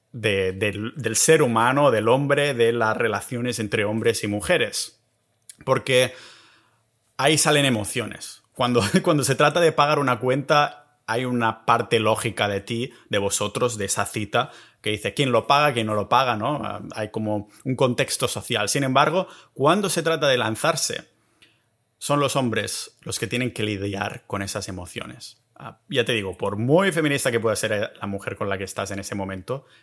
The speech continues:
que te gusta, que te quieres lanzar, estoy seguro que si le preguntaras te diría por qué no quería, por qué no,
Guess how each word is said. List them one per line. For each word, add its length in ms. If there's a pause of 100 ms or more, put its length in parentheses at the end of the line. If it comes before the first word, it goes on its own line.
(100)
que 100
te 120
gusta, 300
que 80
te 80
quieres 220
lanzar, 460 (300)
estoy 180
seguro 280
que 80
si 120
le 100
preguntaras 640
te 80
diría 220
por 140
qué 80
no 120
quería, 420
por 120
qué 60
no, 200